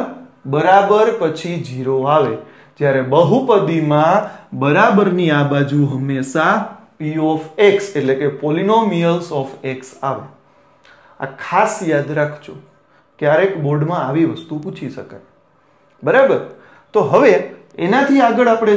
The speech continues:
જોઈએ દ્વિઘાત બહુપદી. આપણે બે પ્રકારની બહુપદી અહીંયા ભણવાની આવશે,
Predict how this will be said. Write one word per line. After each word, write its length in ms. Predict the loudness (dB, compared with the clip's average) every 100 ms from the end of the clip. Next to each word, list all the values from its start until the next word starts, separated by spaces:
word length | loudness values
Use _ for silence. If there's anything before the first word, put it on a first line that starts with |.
| 2
જોઈએ 320 | 2 0 -2 -6 -16 -20 _ -10
દ્વિઘાત 640 | -2 0 0 2 2 2 0 0
બહુપદી. 560 | 2 2 -2 -4 -6 -14 -20 -20 -20 _ -20 -20 -20 _ _ -20 -20 _ _ _ -20 -20 -20 -20 -8 -2
આપણે 300 | 0 2 2 0 -4 -12 -2
બે 160 | 2 4 2
પ્રકારની 480 | 0 0 -2 0 0
બહુપદી 440 | 2 2 2 0
અહીંયા 240 | 0 -2 -2
ભણવાની 440 | -2 -2 -2 -2 -2
આવશે, 260 | -4 -6